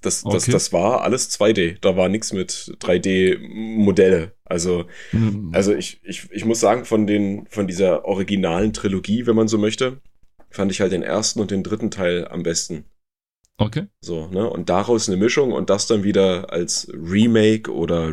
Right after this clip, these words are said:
Speaker 1: Reboot oder so. Aber es muss Realtime-Strategy sein und es muss iso-Perspektive haben oder vielleicht sogar auch frei bewegliche Kamera. Ne? Ich meine, zum Beispiel Desperados haben sie ja auch einen dritten Teil rausgebracht, der gar nicht
Speaker 2: Mhm.
Speaker 1: schlecht ist.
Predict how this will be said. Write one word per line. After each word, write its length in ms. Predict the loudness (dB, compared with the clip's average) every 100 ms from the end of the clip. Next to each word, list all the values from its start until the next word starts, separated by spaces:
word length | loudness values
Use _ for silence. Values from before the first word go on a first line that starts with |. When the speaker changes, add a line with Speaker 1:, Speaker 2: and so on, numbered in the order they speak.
| -2
Speaker 1:
Reboot 560 | -2 0 2 2 0
oder 180 | -2 0
so. 280 | 0 -2 -4 -8 -20 -6
Aber 180 | -2 0
es 140 | 2
muss 400 | 4 4 2 -6
Realtime-Strategy 1080 | 0 4 4 2 0 0 0 0 0 0 -2
sein 480 | 0 0 0 -2 -6 _ -20 -20 _ -2
und 460 | 2 2 0 -2
es 200 | -4 -2
muss 480 | 2 2 0 -4 -6
iso-Perspektive 1000 | -2 4 4 4 2 2 -2 -2 -2 -2 0
haben 220 | -2 -4
oder 340 | -2 2 2
vielleicht 380 | 2 2 0 0
sogar 260 | -4 -2 0
auch 220 | -2 -6
frei 340 | -12 -4 -2
bewegliche 460 | -2 -4 -4 -6 -8
Kamera. 500 | -6 -4 -4 -4 -6 -16 -20 -20 -20 _
Ne? 340 | -6 -4 -4 -8
Ich 120 | -4
meine, 280 | 2 2 2
zum 160 | 0 2
Beispiel 320 | 2 4 2
Desperados 760 | 2 0 0 2 4 4 2
haben 140 | -2 0
sie 100 | 0
ja 80 | 2
auch 140 | 0
einen 80 | -2
dritten 240 | -6 -6
Teil 160 | -2 -2
rausgebracht, 600 | 0 -2 -2 -4 -6 -4
der 220 | -2 -2 -2
gar 220 | -2 -2
nicht 160 | 0 2
Speaker 2:
Mhm. 20 |
Speaker 1:
schlecht 240 | 2 0
ist. 240 | -4 -8